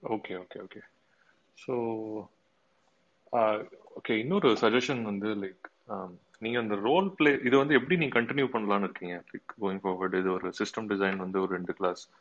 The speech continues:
I mean, ரெண்டு செஷன், அதுக்கப்புறம், ஆஹ், I mean, ஹெச்எல்டி ரெண்டு செஷன், எல்எல்டி ரெண்டு செஷன், அந்த மாதிரி போடலாம்னு ஐடியா பண்ணிருக்கீங்களா?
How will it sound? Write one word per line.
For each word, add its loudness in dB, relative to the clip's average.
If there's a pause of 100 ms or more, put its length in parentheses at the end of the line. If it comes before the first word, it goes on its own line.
(180)
I -8
mean, -6
ரெண்டு -4
செஷன், -4
அதுக்கப்புறம், -8 (960)
ஆஹ், -4 (460)
I 2
mean, 2 (160)
ஹெச்எல்டி 0
ரெண்டு -4
செஷன், 0
எல்எல்டி 2
ரெண்டு -6
செஷன், -10 (140)
அந்த -4
மாதிரி -2
போடலாம்னு -4
ஐடியா -4
பண்ணிருக்கீங்களா? -12